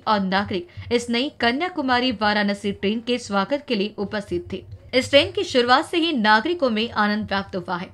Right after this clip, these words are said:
नियमित ट्रेन गाड़ी क्रमांक एक छह तीन छह आठ बनारस कन्याकुमारी एक्सप्रेस बनारस से चौबीस दिसंबर दो हज़ार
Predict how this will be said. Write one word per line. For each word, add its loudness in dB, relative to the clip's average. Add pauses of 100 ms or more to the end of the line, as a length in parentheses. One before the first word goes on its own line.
(160)
नियमित 0
ट्रेन -2
गाड़ी 2
क्रमांक -2
एक 0
छह -2 (100)
तीन -2
छह -2
आठ -2 (240)
बनारस 2
कन्याकुमारी -2
एक्सप्रेस -6 (280)
बनारस 2
से 2
चौबीस -2
दिसंबर -2
दो -2
हज़ार 0